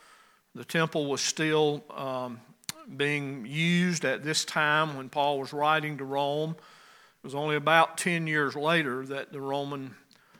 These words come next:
Empire destroyed it, and, uh, they could no longer make those sacrifices, but these people would be very aware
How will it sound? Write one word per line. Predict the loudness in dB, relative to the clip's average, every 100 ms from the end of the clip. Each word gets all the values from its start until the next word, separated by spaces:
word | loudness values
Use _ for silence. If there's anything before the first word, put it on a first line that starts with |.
| _
Empire | -6 -4 0 4 6 4 2 -4
destroyed | -6 -2 0 2 2
it, | 0 -2 -6 _
and, | -14 -14 -12
uh, | -10 -10
they | -10
could | -12 -10
no | -8 -4
longer | -4 -4 -4
make | -2 -2 -2
those | -2 0
sacrifices, | 2 2 0 -2 0 0 -2 -8 -8
but | -8
these | -6 -6
people | -4 -4 -6 -6
would | -6 -6
be | -6
very | -4 -2 0
aware | -2 -2 0 0 -4